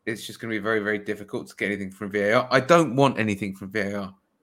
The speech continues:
Keep it. Just keep it. I don't want it. We'll, we're, we're gonna go and win the league without you. We're gonna be, just, just put a little asterisk behind it. Not like Manchester City's hundred and fifteen charges. Put a little asterisk, which is to say,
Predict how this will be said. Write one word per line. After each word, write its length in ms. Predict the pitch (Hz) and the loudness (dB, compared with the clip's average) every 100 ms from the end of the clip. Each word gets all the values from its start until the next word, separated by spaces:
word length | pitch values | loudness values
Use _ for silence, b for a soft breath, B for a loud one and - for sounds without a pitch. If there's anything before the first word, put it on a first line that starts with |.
| _ | _
Keep 280 | - 180 - | 0 0 2
it. 220 | 117 - _ _ _ _ _ _ | -4 -6 _ _ _ _ _ _
Just 200 | - 190 | -4 -2
keep 240 | - 220 - | 0 0 -2
it. 200 | - - _ _ _ _ _ _ _ | -10 -14 _ _ _ _ _ _ _
I 60 | 160 | 0
don't 140 | 208 | 0
want 120 | 254 | 0
it. 100 | 220 - _ _ _ _ | -2 -6 _ _ _ _
We'll, 340 | 135 160 175 131 | 2 4 4 4
we're, 320 | 151 185 185 | 4 6 4
we're 220 | 143 170 | 2 0
gonna 200 | 180 190 | 2 0
go 160 | 170 147 | 2 0
and 80 | 139 | 0
win 100 | 131 | -2
the 80 | |
league 240 | 123 120 113 | 0 -2 -2
without 320 | 110 107 87 | -2 -2 -2
you. 160 | 92 87 _ _ _ _ _ _ | -6 -12 _ _ _ _ _ _
We're 80 | 117 | -2
gonna 180 | 127 131 | 0 0
be, 240 | 120 120 | 0 -2
just, 280 | 104 139 131 | -2 -8 -8
just 320 | 127 127 - | -8 -8 -6
put 120 | - 147 | -2 2
a 40 | |
little 200 | 143 135 | 2 2
asterisk 540 | - 135 - 120 110 - | 0 -4 -6 -6 -6 -6
behind 340 | 113 107 101 | -6 -4 -4
it. 80 | 98 | -2
Not 180 | 131 123 | -2 0
like 120 | 120 | -2
Manchester 480 | 117 123 123 - 110 | -2 -4 -4 -14 -12
City's 540 | - 120 117 107 95 _ b b | -8 -8 -6 -8 -8 _ b b
hundred 300 | 131 127 107 | -2 -2 -4
and 100 | 101 | -6
fifteen 460 | 123 123 120 104 | -6 -4 -4 -4
charges. 600 | 98 123 117 95 92 95 - _ _ _ _ | -2 0 0 -4 -6 -8 -16 _ _ _ _
Put 120 | 143 | 0
a 20 | |
little 240 | 139 139 127 | 2 6 6
asterisk, 480 | 127 127 113 95 104 | 6 2 -6 -6 -6
which 200 | 101 110 | -10 -10
is 100 | 98 | -12
to 120 | - | -6
say, 320 | - 110 98 | 0 2 0